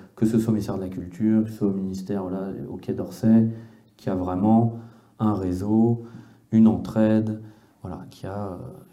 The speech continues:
qu'il y a quand même quelque chose. Dans l'éducation nationale, alors là, c'est, c'est aussi intéressant, parce que comme cité dans le, comme je citais là dans le premier article tout à l'heure, euh, très vite dans les grandes écoles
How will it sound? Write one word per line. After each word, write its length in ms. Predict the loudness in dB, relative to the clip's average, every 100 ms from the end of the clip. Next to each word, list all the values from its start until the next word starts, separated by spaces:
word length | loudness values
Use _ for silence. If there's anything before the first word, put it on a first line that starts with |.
| -20
qu'il 120 | -10 -6
y 20 |
a 40 |
quand 120 | -2
même 100 | -2
quelque 240 | 0 -2 -6
chose. 220 | -10 -16 -18 _ _ _ _ _ -20 -8
Dans 240 | 4 8 10
l'éducation 580 | 10 8 8 6 6
nationale, 680 | 4 4 4 4 6 8 6 2
alors 160 | 2 6
là, 120 | 4
c'est, 420 | 2 4 4 4
c'est 200 | 0 4
aussi 280 | 4 4 2
intéressant, 720 | 2 4 2 0 -2 -4 -6 -14 -20 _ _ _ _ _ _ _ -10
parce 140 | -4
que 80 | -2
comme 320 | 4 6 4
cité 380 | 2 -2 0 2
dans 120 | 4
le, 240 | 4 2 -2 -10 -18 -4
comme 180 | 0 2
je 100 | 2
citais 280 | 0 2
là 100 | 4
dans 120 | 2 0
le 60 |
premier 300 | 0 4 4
article 340 | 4 0 -6 -4
tout 140 | -4 0
à 60 |
l'heure, 340 | 4 4 2 -2 -10 -20 -20 -20 -20 _ _ -6
euh, 220 | -2 -2
très 280 | -2 4 6
vite 200 | 6 6
dans 100 | 8
les 100 | 8
grandes 360 | 8 8 8 8
écoles 440 | 6 6 6 4